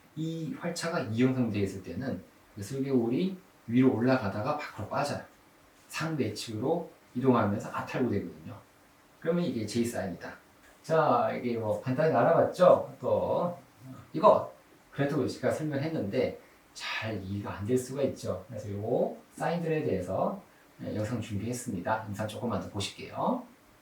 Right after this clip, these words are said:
불안감 유발 검사죠. 이거 어프리헨션 테스트라고 하는데요.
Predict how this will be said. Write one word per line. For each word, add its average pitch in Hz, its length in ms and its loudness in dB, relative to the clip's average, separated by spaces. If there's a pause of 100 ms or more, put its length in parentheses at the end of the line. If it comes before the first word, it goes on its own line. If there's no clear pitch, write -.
(1000)
불안감 160 520 10
유발 123 300 12
검사죠. 110 800 8
이거 107 260 -2
어프리헨션 131 600 10
테스트라고 127 460 8
하는데요. 101 580 4